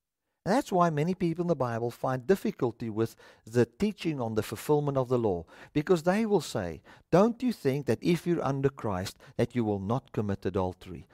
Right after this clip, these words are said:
So what's wrong with saying, "Thou shalt not commit adultery," since Christ is gonna bring that forth anyway? So let us go and preach,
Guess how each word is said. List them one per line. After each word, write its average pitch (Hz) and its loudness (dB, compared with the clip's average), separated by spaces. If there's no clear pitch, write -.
So - -2
what's 202 6
wrong 160 4
with 127 -2
saying, 143 4
"Thou 131 6
shalt 127 4
not 123 0
commit 113 0
adultery," 117 4
since 151 -6
Christ 170 2
is 135 -6
gonna 120 0
bring 131 2
that 120 2
forth 120 -2
anyway? 117 0
So - 0
let 165 8
us 170 6
go 147 6
and 123 0
preach, - -2